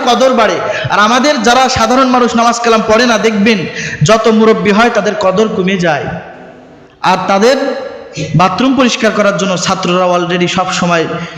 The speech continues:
নিয়োজিত থাকে, তারা বরকত মনে করে। আল্লামা সাইদি যদি বের হতো, তখন দেখতেন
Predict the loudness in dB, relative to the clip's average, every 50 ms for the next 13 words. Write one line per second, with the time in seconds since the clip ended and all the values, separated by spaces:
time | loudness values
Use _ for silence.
0 | -8 -4 -2 0 0 0 -2 -2 -4 -4 -4 -4 -6 -4 -4 -6 -6 -8 -12 -16
1 | -20 -20 -20 -20 -20 -20 -20 _ _ _ _ _ _ _ -6 -2 0 0 4 4
2 | 4 2 4 2 0 0 2 2 2 2 2 0 0 0 -2 -2 -4 -6 -8 -10
3 | -12 -16 -18 -18 -20 -20 -10 -4 0 2 4 4 4 2 2 0 0 0 0 2
4 | 2 0 -2 -4 -4 -6 -8 -12 -16 -18 -20 -20 -20 -20 -20 -20 -20 -20 -20 -20
5 | -20 -20 _ _ _ _ -20 _ _ _ _ _ -4 -2 2 4 4 4 4 2
6 | 0 2 4 4 4 4 4 2 2 0 0 -2 0 0 0 -2 0 0 -2 -2
7 | -2 -2 -2 -2 -2 -4